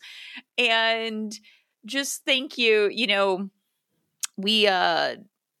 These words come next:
like I mentioned at the top of our conversation, like, this is a film that I know has been on your radar for a while,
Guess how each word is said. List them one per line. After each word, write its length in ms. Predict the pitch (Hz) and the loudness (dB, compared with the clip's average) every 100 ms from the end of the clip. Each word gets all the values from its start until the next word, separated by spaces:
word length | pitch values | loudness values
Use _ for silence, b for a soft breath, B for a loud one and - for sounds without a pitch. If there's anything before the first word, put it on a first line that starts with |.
| _ _ _ _ _ _ _ _ _ - | _ _ _ _ _ _ _ _ _ 0
like 160 | 226 233 | 2 4
I 40 | |
mentioned 320 | 226 220 214 | 2 0 0
at 80 | 208 | -2
the 60 | 196 | 0
top 240 | 208 190 | 0 0
of 100 | 185 | 2
our 80 | 180 | 0
conversation, 600 | 190 180 185 196 185 190 | 0 -2 -2 -2 -4 -2
like, 160 | 170 165 | -4 -2
this 180 | 196 196 | -4 -2
is 80 | |
a 80 | 196 | -4
film 460 | 196 190 170 170 165 | 0 0 0 -2 0
that 160 | 170 165 | 0 2
I 100 | 180 | 0
know 200 | 175 175 | 0 0
has 140 | 170 | -2
been 140 | 170 | -2
on 140 | 165 160 | -2 -2
your 100 | 151 | 0
radar 300 | 196 220 202 | 2 2 0
for 160 | - | 0
a 60 | 170 | 2
while, 560 | 160 160 156 151 156 | 2 4 2 2 0